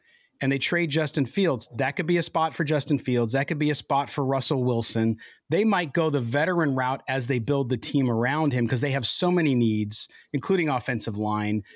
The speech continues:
They have some good defensive pieces, but they're also, um, aging there in some spots. So, so I could see them going the veteran route and saying, "You know, we're just not ready to bring in a rookie quarterback, um, unless they really love somebody," right? Unless they think like, "Oh gosh, this is the guy.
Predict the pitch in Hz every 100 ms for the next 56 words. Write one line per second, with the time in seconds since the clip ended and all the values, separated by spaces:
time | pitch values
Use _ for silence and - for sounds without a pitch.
0 | - 131 127 156 143 170 139 165 165 139
1 | 127 - 143 - 139 120 120 127 123 127
2 | 131 120 107 - - _ 120 117 113 -
3 | - 143 147 160 156 156 156 156 151 151
4 | - 156 151 165 - - - - - -
5 | 151 113 165 - 220 240 - 208 190 156
6 | 147 147 131 110 180 220 156 131 127 120
7 | 113 131 139 151 202 254 190 196 131 135
8 | 156 147 113 131 127 120 117 120 113 -
9 | 143 139 120 113 107 - _ _ _ -
10 | 113 110 - - 160 156 170 160 - -
11 | - _ _ 151 135 147 127 113 113 104
12 | - 85 _ - 131 139 131 131 120 -
13 | 120 143 113 120 107 - 123 113 - 120
14 | 117 104 107